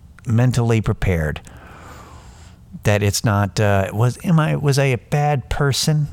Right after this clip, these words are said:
It's not, this is not a moral thing. You know what I mean? You know how y-, you can kinda get lost in the whole,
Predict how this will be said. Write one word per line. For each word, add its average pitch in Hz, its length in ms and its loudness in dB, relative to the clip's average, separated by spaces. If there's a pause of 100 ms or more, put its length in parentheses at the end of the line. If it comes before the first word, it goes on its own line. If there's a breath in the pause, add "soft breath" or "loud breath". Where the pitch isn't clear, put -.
(180)
It's 107 220 -4
not, 147 220 0 (160)
this 139 180 0
is 151 140 -2
not 170 160 2
a 156 60 4
moral 131 540 4
thing. 107 520 0 (1800 loud breath)
You 110 120 4
know 131 100 4
what 135 100 4
I 139 40 2
mean? 143 380 2 (460)
You - 60 -2
know 135 80 2
how 127 220 2
y-, 101 100 -8
you 117 480 -6
can 117 220 -4
kinda 123 240 -2
get 113 340 -4 (300)
lost 110 440 -2
in 123 120 -2
the 101 100 -2
whole, 107 480 -2